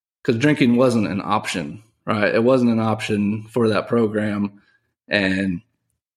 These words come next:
I never set out starting to do that,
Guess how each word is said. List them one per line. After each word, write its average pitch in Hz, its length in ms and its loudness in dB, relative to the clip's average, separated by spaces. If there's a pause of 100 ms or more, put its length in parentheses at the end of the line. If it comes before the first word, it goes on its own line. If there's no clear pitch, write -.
(240)
I 123 100 -2
never 127 260 4
set 123 260 2
out 110 240 2
starting 117 480 2
to 101 100 -8
do 101 280 -4
that, 101 460 -4